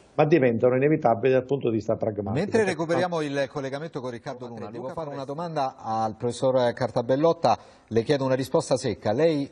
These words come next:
Speaker 2: poco fa ha detto, eh, se il terzo D P C M, che aspettiamo fra qualche giorno, non sarà rigoroso, ce ne sarà un quarto.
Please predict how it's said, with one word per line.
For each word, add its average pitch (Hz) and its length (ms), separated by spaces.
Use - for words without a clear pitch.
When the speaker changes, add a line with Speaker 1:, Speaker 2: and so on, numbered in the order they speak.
Speaker 2:
poco 123 220
fa 165 180
ha 127 80
detto, 160 640
eh, 110 300
se - 240
il 156 200
terzo 170 360
D 131 140
P 131 140
C 127 340
M, 104 140
che 104 260
aspettiamo 110 580
fra 110 160
qualche 107 320
giorno, 101 320
non 95 120
sarà 123 260
rigoroso, 160 840
ce - 180
ne 117 80
sarà 117 240
un 110 120
quarto. 87 640